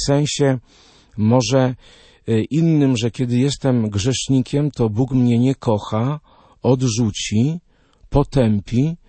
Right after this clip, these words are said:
czy pójdę do piekła. A jednak, patrząc na duchowość wielkich świętych, choćby świętej Teresy z Avila, widać w jej pismach, że ona bardzo często podkreślała świadomość,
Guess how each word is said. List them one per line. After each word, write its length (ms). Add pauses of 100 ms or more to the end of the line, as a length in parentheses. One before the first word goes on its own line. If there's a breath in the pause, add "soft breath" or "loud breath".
(280 soft breath)
czy 180
pójdę 380
do 140
piekła. 500
A 80
jednak, 440 (300 soft breath)
patrząc 440
na 140
duchowość 680
wielkich 480
świętych, 840 (320 loud breath)
choćby 400
świętej 720
Teresy 460
z 100
Avila, 640 (580 loud breath)
widać 560
w 60
jej 180
pismach, 640
że 220
ona 300
bardzo 480
często 480
podkreślała 880 (300 loud breath)
świadomość, 960